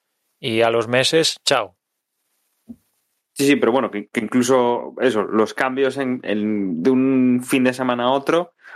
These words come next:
Speaker 2: oye, pues vamos a cambiar los pilotos entre Red Bull y, y Toro Rosso, y se cambiaron los pilotos entre Red Bull y Toro Rosso. Que es un caso sencillo, ¿no? Porque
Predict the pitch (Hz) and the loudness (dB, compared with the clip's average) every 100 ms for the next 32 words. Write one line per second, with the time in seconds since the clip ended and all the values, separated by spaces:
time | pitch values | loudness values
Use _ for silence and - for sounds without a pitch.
0 | - 135 127 107 - _ 98 95 90 - | -4 0 4 2 0 _ -2 0 0 -4
1 | - - 120 127 123 123 123 120 110 - | -6 -2 0 0 -2 -2 0 -2 -2 0
2 | 117 110 113 107 104 107 104 107 110 120 | 0 0 -2 -2 -2 0 0 0 2 2
3 | 113 110 107 104 - 104 110 110 107 117 | 2 2 2 0 -2 -4 0 2 2 2
4 | 139 190 202 - 107 82 85 92 87 - | 0 -2 -2 -4 -4 -6 -10 -8 -10 -12
5 | - 110 101 117 123 104 - 104 95 95 | -4 -2 -2 -2 -4 -6 -4 -4 -2 -2
6 | 98 104 101 87 87 - - - - _ | 0 0 0 -2 -4 -6 -12 -12 -14 _
7 | _ _ _ _ _ - - - 107 113 | _ _ _ _ _ -8 -4 -2 -2 -2
8 | - 110 107 107 107 107 104 104 107 127 | -2 0 2 4 4 4 2 0 -2 0
9 | 135 117 147 127 104 90 85 | 2 2 2 0 -2 -4 -6